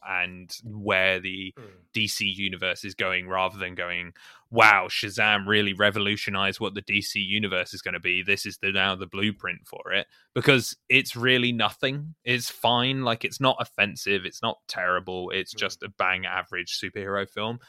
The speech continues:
Speaker 1: which sometimes is more offensive, but, like, it's just fine. It does everything that you want from a Shazam film, and it's okay. Like, I
Speaker 2: Yeah.
Speaker 1: don't think it's terrible, but, like, I, I don't really care that it's coming out.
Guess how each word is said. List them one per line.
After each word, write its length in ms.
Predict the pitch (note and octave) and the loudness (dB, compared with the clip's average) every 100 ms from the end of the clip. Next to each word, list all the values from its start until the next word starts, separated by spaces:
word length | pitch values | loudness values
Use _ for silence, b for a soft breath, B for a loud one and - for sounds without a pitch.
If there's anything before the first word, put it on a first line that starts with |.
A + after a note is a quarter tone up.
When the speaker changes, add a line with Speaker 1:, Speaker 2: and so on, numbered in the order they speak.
| b - | b -4
Speaker 1:
which 140 | G3 | 4
sometimes 500 | - C4 A3 G3+ C#3+ | 8 8 8 4 4
is 140 | B2+ G2+ | -2 0
more 240 | G2+ A2+ | 2 2
offensive, 540 | A2+ A#2+ A#2 - A#2 - | 2 0 -2 -4 -6 -2
but, 160 | G#2 F#2+ | -2 0
like, 300 | G2 F#2+ - _ _ - | -2 -2 -10 _ _ 2
it's 300 | D3 - - | 2 0 -8
just 460 | - G#2+ - - - | -2 0 -2 -10 -12
fine. 340 | F2 E2+ F2 G2 _ | -12 -10 -14 -20 _
It 160 | F3 A3+ | 2 6
does 240 | A3 E3+ | 6 6
everything 480 | E3 D3+ - C3+ A#2+ | 2 2 0 -2 0
that 180 | A2+ A#2 | -2 -2
you 220 | A2 G2+ | -4 -2
want 260 | G2+ G2+ - | -4 -4 -6
from 140 | G2+ | -8
a 40 | |
Shazam 460 | F#2+ G2+ F#2+ F2+ F2+ | -6 -6 -4 -4 -6
film, 340 | F#2 F2+ F2+ - | -6 -6 -8 -10
and 460 | F#2+ F#2+ F#2 F#2 - _ _ _ _ _ | -6 -4 -6 -14 -18 _ _ _ _ _
it's 240 | B2 - | 0 0
okay. 520 | C#3 C3+ - D3 C#4+ C#4+ _ _ | -2 -2 -4 -4 -4 -10 _ _
Like, 200 | A#2+ A2+ | 0 4
I 40 | D#3 | 6
Speaker 2:
Yeah. 40 | |
Speaker 1:
don't 160 | D#3+ C#3+ | 4 4
think 120 | C#3+ | 0
it's 160 | A#2+ - | 0 -2
terrible, 580 | - A2 D#3 G#3 C#4+ - _ | 0 0 0 -2 -4 -12 _
but, 200 | - A2+ | 4 4
like, 380 | G#2+ G#2 F#2+ - _ _ - | 4 0 0 -6 _ _ 2
I, 200 | A2+ A2+ _ - A#2 | 2 2 _ -4 2
I 180 | A2+ - | 2 2
don't 280 | B2+ A2+ G#2 - | 4 4 2 -8
really 380 | A2 A2 A2 - _ - | -6 -4 -6 -10 _ -6
care 520 | A#2 A#2 F3+ A#3 A#3+ _ _ _ - | -2 -2 -4 -10 -14 _ _ _ -4
that 120 | E3+ | -2
it's 120 | E3+ | -2
coming 280 | G3 F#3+ F#3+ | -4 -4 -6
out. 220 | A#3 | -8